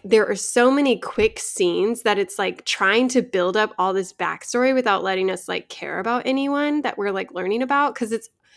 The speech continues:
it was the pilot that did not feel like a pilot. Like, it was like they just expected us to know these different characters, even though most of them, like, Niecy Nash was introduced on a couple of the rookie episodes, but no one else was.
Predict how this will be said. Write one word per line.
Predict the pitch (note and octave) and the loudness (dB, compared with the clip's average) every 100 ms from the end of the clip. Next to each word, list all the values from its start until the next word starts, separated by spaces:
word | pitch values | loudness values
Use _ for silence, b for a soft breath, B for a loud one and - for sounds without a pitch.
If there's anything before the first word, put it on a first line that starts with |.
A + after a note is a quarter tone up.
| b b | b b
it | C#4 C#4 | 4 6
was | D4 | 4
the | D4+ | 4
pilot | - - G#3+ D4 E4 | 2 6 8 6 4
that | C#4 | 2
did | G3+ G#3 | 4 2
not | G3 G#3 - | 4 4 2
feel | - G#3+ G3 | 2 2 2
like | F3 | 0
a | F3 | -4
pilot. | - F#3+ F#3+ - | -4 -2 -2 -2
Like, | G#3 G3+ - _ _ _ _ _ | -4 -4 -12 _ _ _ _ _
it | B3+ | 6
was | B3+ B3+ | 6 6
like | A#3+ A#3 | 6 8
they | A#3 | 6
just | A3 A3 | 6 2
expected | A3 - F#3+ F#3 A3 | 0 0 -2 2 0
us | G#3+ - | 0 -4
to | G3+ | -2
know | F3+ F#3 | 0 0
these | A#3+ B3 | 0 0
different | C4+ C#4 - | -2 -2 -2
characters, | C#4 C#4 B3+ C#4+ C4+ | -2 -2 0 -2 -2
even | C#4 D#4 | 0 4
though | D4+ C#4+ | 6 6
most | B3+ C4 | 6 4
of | B3+ | 2
them, | A3 G3 - _ _ _ _ | 2 2 -2 _ _ _ _
like, | G3+ G#3 G3+ | 2 2 2
Niecy | A3+ A#3 A#3+ | 0 0 2
Nash | G3+ G3 - | 2 2 0
was | F#3+ F#3+ | -2 0
introduced | F#3 F#3 F#3 F3+ - | -2 -2 -4 -4 -4
on | F3+ | -6
a | |
couple | F3+ F#3 - F3+ | -6 -8 -6 -6
of | F3 | -6
the | - | -8
rookie | - F#3 F#3 | -8 -6 -6
episodes, | - F#3 - F#3 | -6 -10 -8 -6
but | F#3+ - | -4 -2
no | G#3 | 2
one | G#3+ G3+ | 4 2
else | F#3 F3+ - | 0 -4 -2
was. | G3 G3+ - - | 0 0 -2 -8